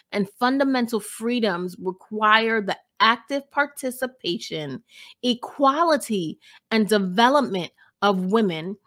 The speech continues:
and to acknowledge the contributions of women to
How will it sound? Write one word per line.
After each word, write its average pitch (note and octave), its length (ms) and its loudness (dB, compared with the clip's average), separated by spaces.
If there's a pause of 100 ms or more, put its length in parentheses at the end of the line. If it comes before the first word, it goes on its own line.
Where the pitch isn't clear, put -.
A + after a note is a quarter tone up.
(200)
and A3 140 2
to B3 120 -2
acknowledge A#3+ 580 2
the D#4+ 100 -4
contributions A#3+ 840 -2
of G#3 200 -4
women G#3 380 0
to G#3+ 380 -4